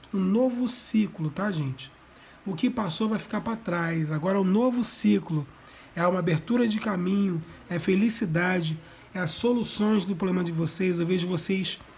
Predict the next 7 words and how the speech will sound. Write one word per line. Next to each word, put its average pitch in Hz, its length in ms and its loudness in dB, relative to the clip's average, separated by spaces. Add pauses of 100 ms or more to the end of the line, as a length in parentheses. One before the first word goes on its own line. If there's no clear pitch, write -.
(300)
com 190 100 0
mais 214 300 4
força 208 440 0
pra 190 100 -2
resolver 185 300 2
qualquer 208 400 0
situação, 180 680 0